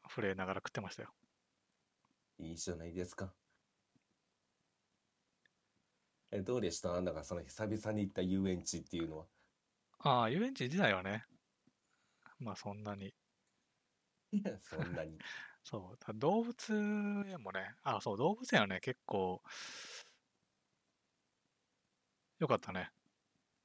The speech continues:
Speaker 2: あ、良かったんですか？
Speaker 1: ああ、あの、動物園行くとさ、意外とさ、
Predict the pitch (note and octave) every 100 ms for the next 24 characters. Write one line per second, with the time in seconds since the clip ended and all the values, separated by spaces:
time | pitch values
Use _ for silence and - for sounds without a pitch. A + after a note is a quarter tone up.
0 | - B2+ - D#3 E2 - C3 B2+ A2 G#2
1 | C3 A#2+ A#2 A2 G#2+ - D#3 G#3+ B3+ -
2 | A3+ A#2 B2+ C3 - C3 - G2 G#2 C3+
3 | G3 G#3+ - D#3+ G2+ -